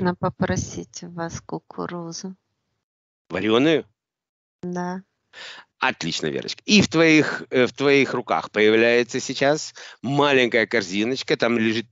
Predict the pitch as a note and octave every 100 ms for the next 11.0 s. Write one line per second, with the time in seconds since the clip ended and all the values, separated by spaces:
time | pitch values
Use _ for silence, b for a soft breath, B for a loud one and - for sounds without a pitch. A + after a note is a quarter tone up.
0 | _ _ - G#3 E3 D3 - D#3 - D3
1 | D3+ D#3 D3+ A#2+ C3 A#2 - C3 C#3 D#3
2 | - C#3 D3+ - A#2 G#2+ G2 G#2+ A#2+ A2
3 | - B2 - B B - - D3 F3 F3+
4 | D#3+ - D#3+ E3 - D#3 - - B2 A#2
5 | A2+ A2 - A#2 A#2 B2 A#2 A#2 A#2 -
6 | C#3 B2+ A#2+ A#2 A#2 A2+ G#2+ - - B2
7 | A#2+ A#2 A#2 A#2 - C#3 B B - F#3+
8 | E3 D#3 C#3 C#3 C3+ B2 B2 A#2 A2 F#2+
9 | A2 G#2+ G#2+ G2 G2 F2+ - A#2 G#2+ -
10 | G#2 - F#2 D2+ B1 - - F#2 D#2+ C2